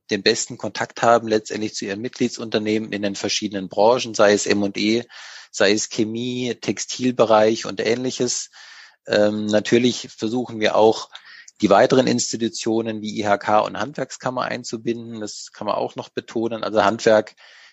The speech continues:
ähm, ist da auch mit u-, bei uns drin, um das zu betrachten und, äh,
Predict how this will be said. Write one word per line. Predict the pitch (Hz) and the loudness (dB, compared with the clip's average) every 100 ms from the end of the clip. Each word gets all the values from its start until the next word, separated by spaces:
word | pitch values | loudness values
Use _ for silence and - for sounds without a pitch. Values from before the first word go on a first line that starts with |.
| _ | _
ähm, | 123 101 107 | -6 -6 -6
ist | - 110 - | -10 -4 0
da | 104 | 2
auch | 107 - | 2 2
mit | 113 - - - | -2 0 -10 -10
u-, | - _ | -16 _
bei | 101 107 | 4 4
uns | 107 107 92 - | 2 -4 -6 -4
drin, | - 123 151 | 0 2 2
um | 147 117 107 | -4 -8 -2
das | 117 - | 0 0
zu | - | -2
betrachten | 104 - 113 120 - 127 127 - - - - _ | -4 0 2 2 -2 -8 -10 -12 -20 -20 -20 _
und, | - 107 107 101 - 104 | -4 -4 -2 -4 -4 0
äh, | 104 | 0